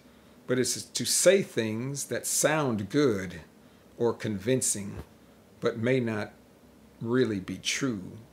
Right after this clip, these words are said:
or may not reflect reality. So again, it says to say things that sound good. You're like, "Wow, ooh, that's impressive," or convincing. "Oh, he really knows what he's talking about,"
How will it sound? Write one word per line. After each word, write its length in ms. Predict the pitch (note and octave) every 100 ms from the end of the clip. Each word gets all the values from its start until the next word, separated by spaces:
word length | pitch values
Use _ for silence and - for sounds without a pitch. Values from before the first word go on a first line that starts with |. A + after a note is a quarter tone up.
| - - - - -
or 140 | A2+
may 240 | G#2+ A#2 A#2
not 400 | G#2 G2+ - - - - -
reflect 580 | G2+ - - A2+ -
reality. 840 | F#2+ F#2+ F#2 G2 G2+ - - G#2 G#2 - - - - -
So 160 | A#2
again, 240 | G#2+ B2+ A#2
it 140 | -
says 260 | - A#2 -
to 120 | G2+
say 300 | - C#3+ D#3
things 560 | - F#3 F#3 G3 F3+ - - - - -
that 160 | A#2
sound 520 | - C#3+ F3+ D#3 G#2
good. 280 | G2+ D3+ A2+
You're 100 | G#2+
like, 240 | G2+ - -
"Wow, 440 | - A#3 A#2+ F#2+ F#2
ooh, 120 | A#3
that's 240 | D3 G#3 -
impressive," 720 | F#2+ - - - G2+ G2 - - - - - - -
or 180 | C3 C3
convincing. 680 | - A2 G2 E3+ F#3 - G#2
"Oh, 200 | E3+ D3+
he 140 | E3+
really 320 | F#3 G3+ G#3+ D#3
knows 500 | F#3 A#3 F#3 C3 C#3+
what 140 | F3
he's 160 | G3 -
talking 420 | G3+ C4 - G#2
about," 380 | G2 G#2 G#2